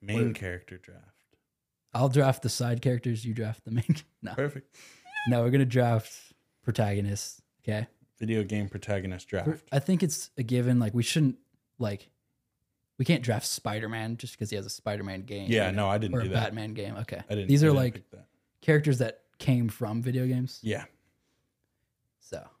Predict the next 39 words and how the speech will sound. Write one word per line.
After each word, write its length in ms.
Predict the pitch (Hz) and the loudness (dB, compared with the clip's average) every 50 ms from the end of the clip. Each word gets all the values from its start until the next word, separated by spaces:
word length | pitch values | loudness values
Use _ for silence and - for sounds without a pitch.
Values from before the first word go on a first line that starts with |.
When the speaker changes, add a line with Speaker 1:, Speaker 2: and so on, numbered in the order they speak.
| _ _ _ _ _ _ _ _ - | _ _ _ _ _ _ _ _ -4
Speaker 2:
wait, 220 | 127 117 101 110 | -4 -4 -2 0
who 120 | - 135 | 2 4
was, 220 | 160 190 180 139 - | 4 4 2 2 2
who 100 | - 165 | 2 2
picked 240 | 160 190 170 - 117 | 4 2 2 2 0
last 500 | 107 117 139 127 120 - - - - _ _ _ _ _ _ _ _ _ _ _ _ _ _ _ _ _ _ _ _ _ _ _ _ _ _ _ _ _ | -2 -2 -2 -4 -4 -6 -10 -18 -20 _ _ _ _ _ _ _ _ _ _ _ _ _ _ _ _ _ _ _ _ _ _ _ _ _ _ _ _ _
in 60 | 127 | -4
the 80 | 123 113 | -2 0
last 240 | 110 113 123 - - | -2 -2 -4 -4 -6
draft? 440 | 104 104 117 110 107 - _ _ _ _ _ - | -6 -6 -6 -6 -10 -12 _ _ _ _ _ -18
Speaker 1:
Mm, 840 | 120 123 123 123 120 120 120 120 120 123 123 120 123 123 120 120 117 - _ _ _ _ _ _ _ _ _ _ _ _ _ _ _ _ _ _ _ _ _ | -16 -14 -14 -14 -14 -14 -14 -14 -14 -14 -14 -14 -14 -14 -16 -16 -18 -20 _ _ _ _ _ _ _ _ _ _ _ _ _ _ _ _ _ _ _ _ _
what 140 | - 131 127 | -4 -2 0
was 220 | 127 131 127 123 | 0 0 -2 -2
the 80 | - 120 | -2 -2
last 260 | 104 107 107 107 - | -2 -2 -4 -6 -10
draft? 240 | - 123 113 113 113 _ _ _ _ _ _ _ _ _ _ _ _ _ _ _ | -14 -18 -18 -20 -20 _ _ _ _ _ _ _ _ _ _ _ _ _ _ _
Speaker 2:
It 60 | 120 113 | -6 -6
was, 560 | 107 107 107 101 104 101 101 101 101 - - - | -4 -2 -2 -2 -2 -2 -2 -4 -4 -6 -4 -2
oh, 60 | 120 | 2
it 40 | 110 | 2
was 120 | 110 104 | 2 4
the 100 | 107 - | 4 4
Mar-, 100 | 135 147 143 135 | 6 6 6 6
Speaker 1:
Superhero? 100 | 139 147 | 4 2
Speaker 2:
it 220 | 143 - _ _ - | 0 -4 _ _ 0
was 120 | 117 117 | 2 4
Marvel, 320 | 117 120 127 131 117 113 107 | 4 6 6 4 4 2 0
and 80 | 107 | 2
you 100 | 110 123 | 2 2
got 200 | 135 127 107 110 | 2 2 0 -2
first. 200 | - - 117 104 | -4 -4 -2 0
Speaker 1:
I 80 | 110 113 | 0 2
got 200 | 104 110 107 101 - | 2 2 0 0 -2
first, 280 | - 101 98 - - | -4 -6 -6 -6 -6
so 60 | - 107 | -4 -2
you 140 | 104 117 110 | -2 0 0
get 160 | 107 110 101 | -2 -2 -2
first 260 | - 104 98 - - | -2 -4 -4 -4 -6
now. 220 | - 95 92 95 | -6 -6 -6 -6